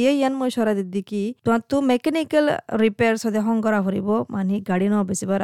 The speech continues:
আগে তো। ইয়ান মাঝে মানে, মানে দাম, গাড়ির দাম আর কিংগুড়ি সুন্দর করে মানে বেচিবা দিয়ে আন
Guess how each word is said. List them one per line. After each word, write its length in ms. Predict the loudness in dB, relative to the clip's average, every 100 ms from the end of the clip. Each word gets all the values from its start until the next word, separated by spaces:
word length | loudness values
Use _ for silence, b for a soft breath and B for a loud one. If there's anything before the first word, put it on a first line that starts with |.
| -2
আগে 140 | -6 -10
তো। 80 | -12 -12 b b b b b
ইয়ান 160 | 2 2 2
মাঝে 220 | 0 0 0
মানে, 160 | 0 0 -4 -8 _ -6 -2
মানে 140 | 0 0 4
দাম, 140 | 4 2 -2 -2
গাড়ির 220 | 0 0 2
দাম 260 | 2 2 0 -2
আর 80 | -6 -6
কিংগুড়ি 360 | -6 -2 0 0 -2 -8 _ -8
সুন্দর 200 | -2 2 2
করে 160 | 2 0 -2
মানে 180 | -6 -6 -4
বেচিবা 340 | -2 -2 0 0 0
দিয়ে 120 | -2
আন 80 | -2